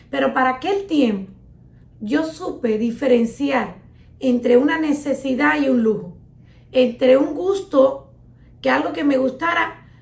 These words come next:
o algo que yo sabía que yo estaba necesitando. Y por eso yo decidí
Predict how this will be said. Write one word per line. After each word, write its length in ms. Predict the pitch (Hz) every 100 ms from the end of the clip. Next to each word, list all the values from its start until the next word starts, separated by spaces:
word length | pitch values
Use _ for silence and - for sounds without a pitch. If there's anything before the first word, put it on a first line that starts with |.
| -
o 160 | - 269
algo 260 | 285 302
que 140 | 302 269
yo 100 | 285
sabía 360 | 294 285 302 294
que 100 | 254
yo 100 | 247
estaba 300 | 247 262 254
necesitando. 1040 | 247 233 226 226 240 - 247 233 202 175 175 - - - -
Y 100 | 277
por 160 | 240 262
eso 200 | 294 320
yo 220 | 262 294
decidí 840 | 294 294 294 294 254 277 247 220